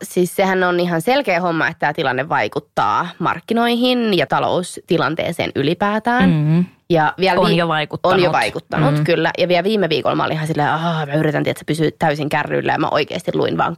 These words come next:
Speaker 1: koko ajan uutisia. Mä koko ajan niin kuin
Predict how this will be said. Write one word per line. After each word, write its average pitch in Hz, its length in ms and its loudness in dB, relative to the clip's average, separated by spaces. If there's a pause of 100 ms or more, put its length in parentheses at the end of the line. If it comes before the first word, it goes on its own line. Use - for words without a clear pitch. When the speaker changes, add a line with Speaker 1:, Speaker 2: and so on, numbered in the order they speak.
Speaker 1:
koko 151 300 0
ajan 127 300 -2
uutisia. - 560 -2
Mä - 160 -6
koko 165 260 -2
ajan 123 320 -2
niin 131 200 -2
kuin 156 140 0